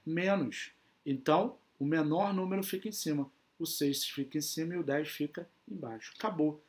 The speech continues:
É só fazer essa conta que dá a resposta. Show? É óbvio que isso, de repente, é algo novo, você nunca viu, mas com treino você arrebenta com isso. Eu falo isso porque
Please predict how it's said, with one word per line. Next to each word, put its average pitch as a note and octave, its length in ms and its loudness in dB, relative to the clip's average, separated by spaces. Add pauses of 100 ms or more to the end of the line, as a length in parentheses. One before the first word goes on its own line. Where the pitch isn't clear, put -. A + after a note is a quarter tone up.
(140)
É F#3+ 80 -2
só E3 200 0
fazer D#3 280 0
essa D3+ 200 -2
conta B2+ 300 -6
que B2+ 140 -12
dá B2 80 -6
a B2 60 -6
resposta. - 500 -14
Show? D3+ 360 2 (240)
É A3+ 80 -2
óbvio D#3 460 8 (240)
que - 80 2
isso, B2+ 220 -2
de B2 80 0
repente, A2+ 400 -6
é - 20 -4
algo A2 140 -4
novo, B2+ 440 8
você B2 140 -2
nunca A2+ 240 -10
viu, F3 340 2 (240)
mas C3+ 200 -2
com E3+ 240 -4 (120)
treino E3 560 4
você D3 520 0 (120)
arrebenta D3 1000 0
com G#2+ 200 -12
isso. A2 300 -4
Eu G#2+ 60 -4
falo G3 280 2
isso G3 220 0
porque F3+ 420 0